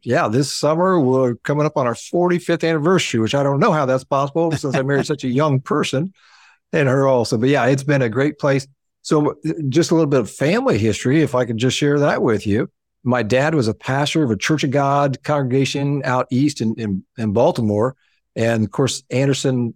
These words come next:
at that time, Bible Training School, was founded in nineteen seventeen by the Church of God, which was headquartered in Anderson, uh, back from the early nineteen hundreds. And so my dad got a call to come to work in the administrative offices of the church.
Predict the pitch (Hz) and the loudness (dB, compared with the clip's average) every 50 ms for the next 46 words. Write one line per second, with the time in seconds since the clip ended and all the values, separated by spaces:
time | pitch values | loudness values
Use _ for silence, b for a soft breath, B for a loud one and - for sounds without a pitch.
0 | - - 104 98 - 113 - - - 165 170 143 110 101 98 104 123 135 135 120 | -6 -6 -4 -2 -2 -4 -4 -2 -2 -2 -2 -2 -2 -4 -4 -2 -2 -2 0 -2
1 | 95 - - - 175 214 247 220 160 110 95 - - 117 110 113 120 120 113 - | -4 -6 -6 -4 -4 -2 0 0 0 -2 -2 -4 -2 -2 0 0 0 0 -2 -2
2 | - 139 143 143 135 120 113 127 143 139 - 143 131 - 139 131 107 127 135 135 | -2 -2 0 0 0 0 0 -2 -2 -2 -4 -6 -2 -2 -2 -2 0 -2 -2 -2
3 | 117 104 - 151 208 233 214 139 - - 123 104 - 117 98 107 113 113 117 127 | -2 -2 -2 0 0 0 0 0 0 0 -2 -2 -2 -4 -2 -2 0 0 0 0
4 | 127 131 127 - 135 - - - 143 143 190 - 135 113 104 98 107 117 127 139 | 0 -2 -2 -2 -4 -4 -2 -2 -4 -4 -2 -2 0 2 2 2 2 2 0 -2
5 | - - 143 175 196 170 147 127 117 110 117 110 - 139 151 185 190 _ _ _ | -4 -2 0 2 2 2 2 2 2 0 -2 -2 -2 -2 -2 -2 -4 _ _ _
6 | _ _ _ _ _ _ - 113 117 113 110 123 120 - 131 123 127 170 220 220 | _ _ _ _ _ _ -4 -2 -2 0 0 -2 -2 0 -2 0 0 2 2 2
7 | 165 113 110 104 98 - - 117 104 92 104 107 98 95 98 98 95 - _ _ | 2 2 2 0 -2 -4 -4 -4 -4 -2 -2 -2 -2 -2 -2 -4 -4 -6 _ _
8 | _ - 123 123 127 113 - - - 151 143 135 123 120 113 104 98 127 139 147 | _ -6 -2 -2 -2 -2 -4 -2 -2 0 0 2 0 0 -2 0 0 0 0 0
9 | 151 151 139 147 143 143 139 - - - 139 139 143 147 143 147 151 - - 139 | 0 0 0 0 0 0 -2 -4 -4 -4 -2 0 0 0 0 -2 -4 -4 -2 -2
10 | 139 143 143 143 151 147 _ _ _ _ _ _ - - 135 127 120 117 131 139 | -2 0 -2 -2 -4 -6 _ _ _ _ _ _ -4 -2 0 0 2 2 0 0
11 | 135 127 110 104 110 151 226 226 - - 123 113 101 107 110 107 104 - - 110 | 0 -2 -4 -4 -2 0 0 0 0 0 -2 0 2 2 2 0 0 -2 -4 -4
12 | 101 113 107 98 98 - - 147 151 160 147 - | -2 -2 -2 -4 -4 -2 -2 0 0 0 -2 -6